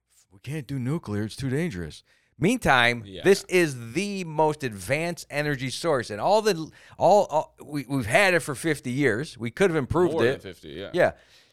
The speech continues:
Speaker 1: But this group of people
Speaker 2: Yeah.
Speaker 1: who love their iPhones and love technology and love Zoom and love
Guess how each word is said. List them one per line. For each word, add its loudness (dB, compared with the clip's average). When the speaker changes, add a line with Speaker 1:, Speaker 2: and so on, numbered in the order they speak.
Speaker 1:
But 2
this 2
group -2
of -4
people -6
Speaker 2:
Yeah. -16
Speaker 1:
who 0
love 2
their 4
iPhones -2
and -2
love 0
technology -4
and -2
love 0
Zoom -2
and -6
love -2